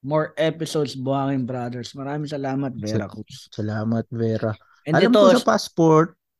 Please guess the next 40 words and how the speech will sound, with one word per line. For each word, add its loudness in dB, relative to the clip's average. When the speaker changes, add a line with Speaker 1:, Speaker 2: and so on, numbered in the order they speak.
Speaker 1:
oh. 4
Speaker 2:
ngayon, 6
by 4
appointment 4
naman 4
na, 4
eh. 0
Speaker 1:
Oo. 6
Speaker 2:
So, 4
hindi 4
na 2
siya 2
ganun 4
karami. 2
Hindi 0
na 0
ganun 0
karami 0
ang 0
tao. -8
Speaker 1:
Yung, 2
Speaker 2:
Sa 2
Speaker 1:
yung 2
nag- 0
Speaker 2:
experience 0
ko, -2
ah. 0
Speaker 1:
Oh, -2
yung 2
nung 2
nag-renew 2
ako 6
nung 0
nakaraan 0
dito, -4
sa, -6
sa -10
Dubai -4
ako -4
nag-renew. -6